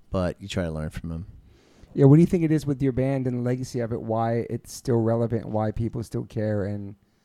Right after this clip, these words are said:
Speaker 2: you ever think about that? Or
Speaker 1: Probably
Speaker 2: how the, the in connection, the impact, maybe the stuff you were singing about back then is still happening, maybe even more, or I don't know.
Speaker 1: Probably my voice.
Speaker 2: Okay.
Speaker 1: It's so f-, <laughs>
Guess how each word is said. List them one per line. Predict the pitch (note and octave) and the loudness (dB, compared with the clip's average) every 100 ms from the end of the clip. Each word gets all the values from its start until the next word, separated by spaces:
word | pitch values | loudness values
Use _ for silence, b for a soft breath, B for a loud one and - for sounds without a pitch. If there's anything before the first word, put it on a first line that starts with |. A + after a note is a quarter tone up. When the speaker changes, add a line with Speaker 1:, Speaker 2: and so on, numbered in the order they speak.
| - | -6
Speaker 2:
you | B2+ | -2
ever | A#2+ | 0
think | C3+ B2 | 0 -2
about | C3 B2 | -2 -2
that? | C3+ D3 | -2 -2
Or | C3 G#2 G2 - _ b b | -2 0 -2 -6 _ b b
Speaker 1:
Probably | b A2 A2+ B2 A2 | b 4 6 6 6
Speaker 2:
how | G#2 | 4
the, | G2+ | 2
the | C#3 | 0
in | C#3 | 0
connection, | C#3 C#3 - C3 | 0 -2 -2 -4
the | B2 | -2
impact, | C3+ D3 C3+ | 0 0 2
maybe | C3+ | 0
the | B2 | 0
stuff | - B2+ | -2 -2
you | C3 | 0
were | A#2+ | -2
singing | - C3 | -2 -4
about | B2 B2 B2 - b b | 0 0 0 -4 b b
back | - C#3 A#2+ | -6 -6 -2
then | C3 | -2
is | A#2+ | -2
still | - C3 | -4 -2
happening, | A2 A#2 C3+ B2 A2+ | -2 -2 -2 -2 -2
maybe | A2 A2+ | -2 -2
even | A2+ A2 | -2 -2
more, | G#2+ B2 C3 C#3 | 0 2 2 0
or | A#2+ | -2
I | - | -4
don't | C3+ C3+ | -6 -6
know. | A#2+ - - _ | -8 -10 -16 _
Speaker 1:
Probably | - G#2+ A2 | 2 4 4
my | G2+ F2 | 2 0
voice. | D#2 E2 F2 - - - - | -2 -4 -6 -10 -14 -20 -16
Speaker 2:
Okay. | - | -6
Speaker 1:
It's | B2+ | -4
so | - | 2
f-, | - - - - - - | 2 2 -2 -4 -12 4
<laughs> | G3 | 6